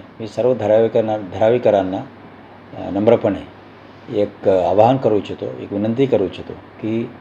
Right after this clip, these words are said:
आपल्याकडे जेव्हा आमच्या टीम्स येतील, लोक येतील, त्यांना सहकार्य करावा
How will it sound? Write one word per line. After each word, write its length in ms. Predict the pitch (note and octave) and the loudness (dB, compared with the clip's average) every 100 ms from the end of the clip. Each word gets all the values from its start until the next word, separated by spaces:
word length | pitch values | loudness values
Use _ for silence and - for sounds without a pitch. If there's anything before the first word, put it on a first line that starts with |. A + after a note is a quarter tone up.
| - - - - | -20 -20 -20 -14
आपल्याकडे 480 | G#2+ A#2+ A#2 A#2 A#2+ | -4 2 4 4 2
जेव्हा 240 | A#2 A2+ A2+ | 2 0 0
आमच्या 220 | G#2 G#2+ | 0 -4
टीम्स 260 | A2 G#2+ F#2+ | -4 -6 -4
येतील, 280 | F#2+ A#2 C3+ C3+ | -4 -4 -4 -6
लोक 200 | G2+ F2 | -10 -6
येतील, 360 | F#2 F2+ A#2 A2+ | -6 -4 -8 -6
त्यांना 280 | G2+ G2+ G#2 | -4 -2 -4
सहकार्य 380 | F#2+ - G#2+ F#2+ | -4 0 2 2
करावा 300 | F#2+ F2 | 2 0